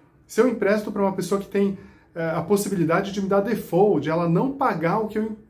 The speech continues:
em-, emprestei pra ela, é óbvio que eu vou esperar um, um nível de juros muito elevado. É diferente, por exemplo, se eu emprestar pro nosso governo, que bem ou mal, o governo federal é considerado o melhor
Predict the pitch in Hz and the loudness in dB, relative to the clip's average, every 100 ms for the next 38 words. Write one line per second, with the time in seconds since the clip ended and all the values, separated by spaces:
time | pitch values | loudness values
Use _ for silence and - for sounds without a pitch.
0 | - 190 196 202 196 208 - 247 180 208 | -14 -6 -4 -2 -2 0 0 0 2 2
1 | 175 - - - _ - 269 202 277 254 | 0 -4 -18 -20 _ -4 0 2 2 0
2 | 196 165 170 165 139 143 165 151 - 151 | -2 0 0 0 -4 -2 0 -2 -2 -2
3 | 147 151 247 220 147 117 123 170 127 - | -2 -2 -2 -2 -4 -4 0 0 0 -4
4 | - - _ _ 302 240 202 190 170 - | -14 -20 _ _ -2 2 4 4 0 -8
5 | 254 - 196 254 180 143 139 123 - - | -12 -6 -4 -2 -2 -2 -2 -4 -12 -20
6 | - _ - 165 - 190 165 220 - 160 | -20 _ -2 0 2 2 2 0 -2 -2
7 | 123 147 175 165 127 175 170 165 147 - | 0 2 0 -2 -4 0 0 0 -2 0
8 | 165 175 170 - - _ 247 240 240 262 | 0 0 -2 -16 -20 _ -4 -2 -2 0
9 | 226 214 175 214 165 120 - 147 196 190 | 2 4 6 4 2 -8 -8 -4 -2 -2
10 | 147 190 185 - - _ 147 160 151 214 | 0 0 -2 -4 -16 _ -6 -2 2 2
11 | 214 - 156 131 131 170 - - _ 135 | 0 -2 -2 0 0 -2 -2 -10 _ -10
12 | 135 165 - 160 165 175 196 196 226 233 | -4 -4 -2 0 2 2 0 0 0 2
13 | 175 175 196 202 | 4 4 4 0